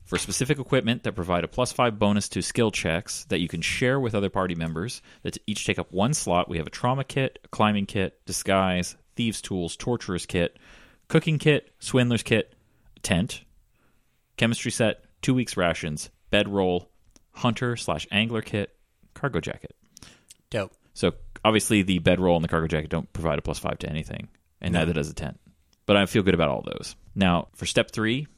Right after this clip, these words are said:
Speaker 1: for each path, some have gotten features. We'll give the rest features later,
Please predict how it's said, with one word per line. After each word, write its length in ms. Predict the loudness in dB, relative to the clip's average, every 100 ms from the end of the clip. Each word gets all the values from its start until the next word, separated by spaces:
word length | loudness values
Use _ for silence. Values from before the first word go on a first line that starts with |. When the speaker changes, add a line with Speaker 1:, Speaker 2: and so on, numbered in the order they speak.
| _ _
Speaker 1:
for 140 | -6 -2
each 180 | -2 -2
path, 400 | -2 -2 -4 -10 -20 _ _
some 280 | 0 4 4
have 120 | 4
gotten 200 | 2 2
features. 440 | -2 -2 -2 -2
We'll 260 | 0 0 0 0
give 120 | 0
the 80 | 2
rest 200 | 0 0
features 320 | -4 -4 0
later, 340 | 0 0 -2